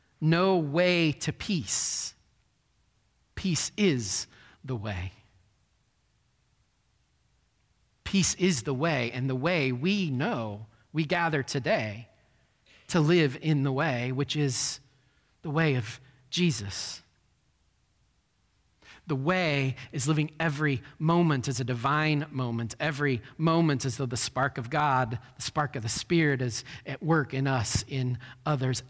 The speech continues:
Every moment knowing the saving love of Jesus Christ in our lives. When I hear people talk about trying to find this peace, they often end up focusing on the,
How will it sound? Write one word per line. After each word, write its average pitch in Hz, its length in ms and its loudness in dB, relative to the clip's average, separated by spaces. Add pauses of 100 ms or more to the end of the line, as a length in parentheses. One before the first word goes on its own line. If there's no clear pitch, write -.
Every 175 340 2
moment 165 460 2
knowing 160 480 2
the 123 60 -2
saving 139 840 0
love 143 300 0
of 117 100 -4
Jesus 113 380 -8
Christ 143 500 -4 (320)
in 123 260 -6
our 110 320 -2 (240)
lives. 110 600 -6 (3500)
When 156 120 -2
I 160 120 0
hear 190 200 2
people 160 280 -4
talk 170 400 0
about 135 240 -2 (240)
trying 170 300 0
to 135 60 0
find 160 640 2 (680)
this - 260 0
peace, - 640 0 (1160)
they 175 100 0
often 196 280 0
end 190 120 4
up 180 140 -2
focusing 185 540 2
on 160 140 4
the, 147 200 2